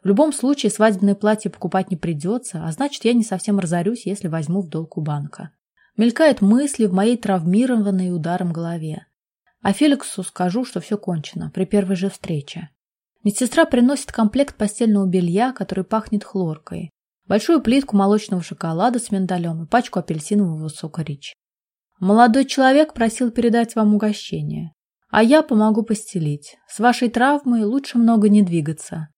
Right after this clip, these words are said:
Услужливо принимается за работу она. Видимо, Демид уже успел рассказать своим подопечным, что в бокс привезли его родственницу с разбитой головой.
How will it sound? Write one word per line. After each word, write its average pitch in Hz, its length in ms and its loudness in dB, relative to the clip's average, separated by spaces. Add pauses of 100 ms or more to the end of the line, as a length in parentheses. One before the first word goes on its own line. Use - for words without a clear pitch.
(220)
Услужливо 240 540 0
принимается 202 520 0
за 180 140 -4
работу 190 360 -2
она. 156 440 -6
Видимо, 240 360 2
Демид 269 400 0
уже 220 240 2
успел 262 360 0
рассказать 220 520 -2
своим 202 220 -2
подопечным, 196 680 -4
что 185 200 -4
в 165 60 -2
бокс 262 260 0
привезли 185 420 0
его 165 160 -2
родственницу 185 560 -4
с 165 80 -14
разбитой 160 400 -6
головой. 151 520 -10